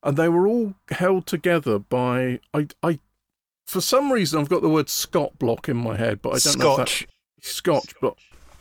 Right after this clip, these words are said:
Speaker 1: A
Speaker 2: Yeah.
Speaker 1: little plastic box
Speaker 2: Mm.
Speaker 1: Where you put wire in and then you tighten down a screw and it holds it. From memory, there were well over forty or fifty little bits of wire not doing anything.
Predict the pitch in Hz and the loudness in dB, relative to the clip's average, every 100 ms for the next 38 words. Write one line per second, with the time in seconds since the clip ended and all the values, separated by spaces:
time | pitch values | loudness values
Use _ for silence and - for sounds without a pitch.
0 | - - - 143 165 202 175 - 190 - | -20 -20 -8 -2 0 0 -2 -2 -2 0
1 | 180 - - - _ _ _ _ _ - | -2 -4 -8 -20 _ _ _ _ _ -2
2 | 160 135 92 92 - - - - - 139 | 0 0 -2 -6 -6 -8 -20 -20 -12 -2
3 | 151 139 143 - 156 156 147 165 165 160 | 0 2 0 0 0 0 2 2 4 2
4 | 151 147 131 117 117 - 131 131 131 127 | 4 4 4 2 0 0 0 2 2 2
5 | 120 - _ _ _ _ - 170 151 143 | 0 -4 _ _ _ _ -4 0 0 2
6 | 135 131 123 - - 143 127 117 117 123 | 2 2 0 -4 -4 2 2 2 0 0
7 | 127 110 104 107 - _ - - - - | 0 -2 -2 -6 -6 _ -20 -18 -10 -6
8 | - 247 226 233 208 151 110 107 110 _ | 0 4 4 4 4 2 2 0 -2 _
9 | _ _ _ _ - 123 131 147 143 131 | _ _ _ _ -18 -6 2 4 4 2
10 | 131 143 131 127 131 139 156 139 127 123 | 2 4 4 4 0 0 2 4 4 2
11 | 117 - 131 113 131 113 - 113 - 113 | 0 -4 -2 -2 -2 -2 -2 -6 -2 0
12 | 117 110 113 123 113 110 107 110 - 110 | 0 -2 -2 -2 -2 0 -2 -2 -2 -2
13 | 110 110 98 104 | -2 -2 -6 -8